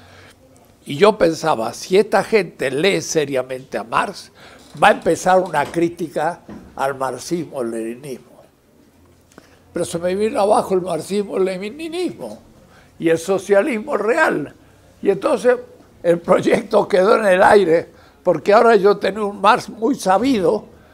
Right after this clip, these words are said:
y a quién enseñarlo si todos creían que Marx había muerto,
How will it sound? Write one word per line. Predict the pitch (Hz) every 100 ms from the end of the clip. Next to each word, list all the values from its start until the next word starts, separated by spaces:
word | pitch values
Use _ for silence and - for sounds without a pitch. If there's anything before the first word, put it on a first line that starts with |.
| _ _ _ _
y | 170 170
a | 170 -
quién | 226 233 311 262 -
enseñarlo | 202 160 143 170 196 226 165 135 147 190 190 _ - - -
si | - 185 175
todos | - 247 -
creían | 196 185 202 240 233
que | 202
Marx | 170 180 254 -
había | 185 151 160
muerto, | 202 285 208 -